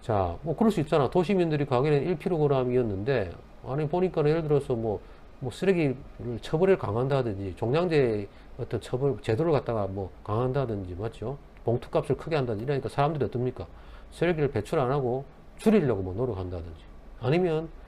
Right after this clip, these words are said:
뭐, 그와 상관없이, "에이, 화난다. 더 많이 배출하자." 뭐, 이렇게 갈 수 있을 거 아니야. 그지? 새로운 이론을 갖다 제시할 수 있다는 거죠. 즉, 검증된 가설의 결과에 근거해서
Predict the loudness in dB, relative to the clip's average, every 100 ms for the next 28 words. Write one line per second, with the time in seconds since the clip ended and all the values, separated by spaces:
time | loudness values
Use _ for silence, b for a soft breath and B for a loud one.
0 | -14 0 4 4 4 0 0 0 -4 0
1 | 2 2 0 -4 -2 0 -2 -2 0 0
2 | 0 -2 -2 0 0 -2 -4 -4 -2 -2
3 | -4 -10 -8 -8 -6 -8 -12 -16 -18 B
4 | B B B B B B B -4 2 2
5 | 2 2 4 2 2 0 0 0 -4 -6
6 | -12 -12 -12 -14 -16 -4 -4 -4 -2 0
7 | 2 2 0 0 -2 2 2 2 2 2
8 | 0 -2 -4 -2 0 0 -2